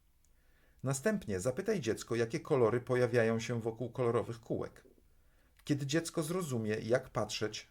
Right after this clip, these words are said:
aby zobaczyć kolory wokół kolorów, możemy poprosić je o pomoc w zobaczeniu naszej własnej aury. Usiądź przed białą ścianą, upewnij się, że na ścianie nie ma twojego cienia. Przyklej na czole ciemną naklejkę, mniej więcej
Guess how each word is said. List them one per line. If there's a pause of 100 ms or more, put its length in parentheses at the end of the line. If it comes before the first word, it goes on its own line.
aby
zobaczyć
kolory
wokół
kolorów, (400)
możemy
poprosić
je
o
pomoc
w
zobaczeniu
naszej
własnej
aury. (1080)
Usiądź
przed
białą
ścianą,
upewnij
się,
że
na
ścianie
nie
ma
twojego
cienia. (800)
Przyklej
na
czole
ciemną
naklejkę,
mniej
więcej